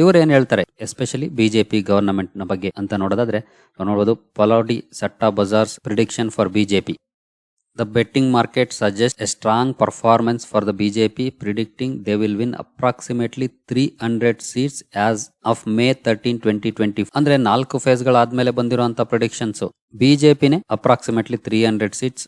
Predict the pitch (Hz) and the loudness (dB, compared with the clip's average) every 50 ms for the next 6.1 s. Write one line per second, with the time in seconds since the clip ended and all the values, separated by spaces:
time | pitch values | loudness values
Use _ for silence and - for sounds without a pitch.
0 | - - 117 117 117 117 107 113 113 110 107 110 110 107 104 104 107 104 104 - | -6 -2 0 2 2 2 2 2 2 4 4 4 2 2 2 0 0 -2 -2 -2
1 | 117 104 - - 101 98 101 - - 110 104 104 104 104 101 104 104 98 101 101 | -4 -4 -4 -4 -4 -4 -4 -4 -4 -4 -4 -2 -2 0 0 0 0 -2 -2 -4
2 | 101 - 101 101 117 160 165 _ _ _ _ _ _ _ - 110 120 120 147 127 | -4 -4 -2 -2 -2 -2 -2 _ _ _ _ _ _ _ -2 0 0 2 2 2
3 | 123 123 - - - 110 110 107 _ - 95 98 107 110 - - 131 135 147 156 | 2 2 0 -2 -2 -4 -4 -4 _ -2 -2 -2 -2 -2 -2 0 2 2 2 2
4 | - - - - _ - 117 - - 117 104 113 120 127 127 135 139 131 - 127 | 0 -4 -12 -12 _ -8 -6 -4 0 0 0 0 0 0 0 0 0 -2 -2 -6
5 | 117 - - - _ _ _ - - 110 110 107 123 127 - - - 135 127 - | -6 -8 -10 -18 _ _ _ -2 0 2 2 2 2 0 0 -2 -6 -4 -2 -2
6 | 131 | -2